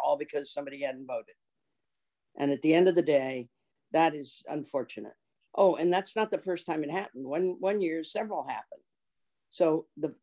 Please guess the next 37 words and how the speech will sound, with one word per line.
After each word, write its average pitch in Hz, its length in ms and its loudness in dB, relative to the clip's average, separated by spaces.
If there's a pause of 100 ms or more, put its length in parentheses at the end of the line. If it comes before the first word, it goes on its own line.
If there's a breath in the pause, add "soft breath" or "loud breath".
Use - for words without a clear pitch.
this 196 220 -2
is 202 120 -8
not 214 240 2
new. 131 320 -2 (460)
This 175 160 -10
has 208 120 0
happened 208 340 0
before. 190 380 0
Everybody's 202 540 -2
vote 190 240 -2
does 196 280 2
count. 202 300 -8 (720)
And 151 120 -2
the 147 60 2
more 185 280 6
we 208 120 2
can 196 160 -4
engage 175 460 -2
and 156 80 -4
involve 147 380 -2
people 147 300 -2
to 117 100 -4
really 170 280 4
believe 165 460 2
they 151 140 0
make 139 180 0
a 135 60 -6
difference, 127 520 -8 (640)
the 135 60 4
more, 165 320 8
in 135 140 -2
fact, 147 400 0 (140)
we 151 140 -6
can 127 240 -10
hold 143 380 -6
people - 420 -10
accountable 180 720 2